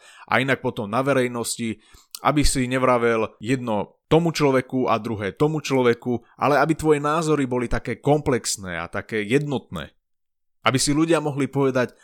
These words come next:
"Wow, tento človek si naozaj stojí za svojím slovom a robí presne to, čo vraví a čo zdieľa s druhými ľuďmi." A ver mi, že ak budeš držať svoje slovo a budeš transparentný k ľuďom, to jedno teraz či v súkromnom živote alebo,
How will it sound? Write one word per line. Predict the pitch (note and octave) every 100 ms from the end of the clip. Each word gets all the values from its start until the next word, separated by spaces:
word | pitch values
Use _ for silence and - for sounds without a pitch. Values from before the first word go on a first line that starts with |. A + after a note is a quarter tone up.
| _ -
"Wow, | B2 F#3 F3+ D#3
tento | C#3 C#3
človek | - C3+ B2
si | B2 C3
naozaj | C#3+ D3+ C#3+ A#2
stojí | - C#3
za | B2 A#2+
svojím | - A#2 A2
slovom | A#2 A2+ C3 C3 - _
a | A#2+
robí | C3 C#3+ C#3+
presne | D3 D3+ C#3 B2
to, | C#3+
čo | D3 A#2+
vraví | B2 B2 C3+ C#3+ - -
a | G2+
čo | - B2
zdieľa | G#2 A#2+ C#3+ C#3
s | A2
druhými | C3 B2+ B2
ľuďmi." | A#2 G#2 D#2+ - - _ _ _ _ _ _ -
A | A#2
ver | B2 G3+
mi, | G3+
že | C3 B2+
ak | A2+
budeš | D#3 D3+ A2+
držať | D3+ G3+ G#3
svoje | C#3+ A#2+ G2+
slovo | F#2 G2 E2+ - - - -
a | G#2+
budeš | C3 C3+ - C3+
transparentný | D3 F3 - D#3 C3 A#2 A#2 A2
k | G2
ľuďom, | A2 C#3 D#3+ A#2+ F2+ -
to | A2
jedno | A#2+ B2 A2
teraz | A#2+ A2 -
či | A2+ G2
v |
súkromnom | - C#3+ E3+ D3 B2+ A2+
živote | G#2+ G#2+ G2+ A2
alebo, | F2+ F#2+ F#2+ G2 F#2+